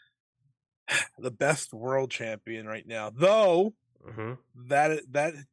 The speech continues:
Speaker 1: that goes on her booking more than her
Speaker 2: Yeah, sure.
Speaker 1: matches.
Speaker 2: And, and,
Speaker 1: Right?
Speaker 2: and to be fair, her booking is also, like, she'll have, like, squash matches on Honor Club or
Speaker 1: Yeah. I mean, other,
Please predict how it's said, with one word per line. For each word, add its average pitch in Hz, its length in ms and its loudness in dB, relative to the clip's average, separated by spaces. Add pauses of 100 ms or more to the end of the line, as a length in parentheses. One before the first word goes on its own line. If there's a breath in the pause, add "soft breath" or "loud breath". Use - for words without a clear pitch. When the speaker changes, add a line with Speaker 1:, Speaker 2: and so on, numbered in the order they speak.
Speaker 1:
that 180 200 2
goes 226 380 2
on 143 340 2 (680)
her 120 160 -6 (160)
booking 120 320 -12 (500)
more 123 340 -4
than 113 540 -4
her 175 60 -2
Speaker 2:
Yeah, 123 240 2
sure. 113 280 -4
Speaker 1:
matches. - 560 -18 (400 soft breath)
Speaker 2:
And, 220 140 0
and, 190 160 2
Speaker 1:
Right? 127 220 -2
Speaker 2:
and 170 160 0
to 175 80 2
be 160 100 0
fair, 147 220 4
her 135 140 2
booking 120 360 -4
is 110 160 -4
also, 110 300 -4
like, 90 340 -10
she'll 107 280 -4
have, 92 180 -6
like, 90 180 -8
squash - 420 -8
matches 85 400 -20
on 90 200 -20
Honor 92 220 -16
Club - 220 -18
or 143 40 -8
Speaker 1:
Yeah. 120 340 -6 (320)
I 185 120 4
mean, 196 400 4
other, 214 220 0